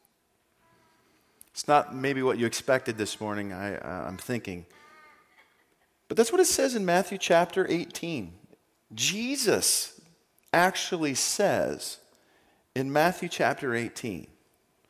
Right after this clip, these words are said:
"So will my Father do to you if you do not forgive your brother from your heart,"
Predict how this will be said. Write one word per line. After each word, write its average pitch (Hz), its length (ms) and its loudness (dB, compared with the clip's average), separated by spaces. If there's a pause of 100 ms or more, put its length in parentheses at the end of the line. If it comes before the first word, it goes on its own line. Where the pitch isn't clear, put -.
(640)
"So - 360 0
will 196 240 2
my 139 200 2
Father 127 440 2
do 110 340 -6
to - 140 -8
you 120 400 -8 (1300)
if 113 120 -12
you 120 120 -6
do 151 200 -6
not 214 220 -6
forgive 101 1080 -6
your 90 140 -10
brother 87 340 -8
from 85 280 -16
your 78 80 -18
heart," - 540 -14